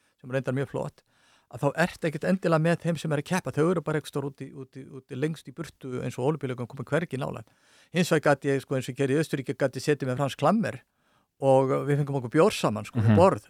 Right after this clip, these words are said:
Speaker 1: ásamt tveimur, þremur öðrum. Eh, ég lendi því hérna einhvern tímann að, að það er kallað í mig eitthvað svona og ég sé einhvern mann í gulum, eh, búningi Svíana, eh, eitthvað að, hérna, vafla-, væflast þar um og eitthvað fólk í kringum hann.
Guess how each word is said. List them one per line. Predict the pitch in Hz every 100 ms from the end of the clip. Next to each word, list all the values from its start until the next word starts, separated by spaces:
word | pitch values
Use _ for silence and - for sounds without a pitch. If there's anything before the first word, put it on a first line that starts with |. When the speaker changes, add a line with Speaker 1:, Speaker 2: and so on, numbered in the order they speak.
| _
Speaker 1:
ásamt | 131 131
tveimur, | - 131 120
þremur | 135 127
öðrum. | 139 120 110 _ _ _ _ _
Eh, | 127 127
ég | 139
lendi | 139 131
því | 123 135 127 117
hérna | 131 127
einhvern | 131
tímann | - 127 123 123
að, | 127
að | 117
það | 135
er | 123
kallað | 127 139 139 131 123 -
í | 156 190
mig | 151
eitthvað | 131 131
svona | - 120
og | 123
ég | 135
sé | -
einhvern | 135 131 135
mann | 156 185
í | 127
gulum, | 151 160 160 143 135
eh, | 135 131 -
búningi | 156 151 139
Svíana, | 127 160 214 - 113 _ _ _ _ _ -
eh, | 131 131 143 139
eitthvað | 139 131
að, | 131 127
hérna, | 127 131 123
vafla-, | 160 - - 180 143
væflast | 156 - 160 -
þar | 156
um | 208
og | 139
eitthvað | 139
fólk | 220 -
í | 151
kringum | 214 247 208
hann. | 120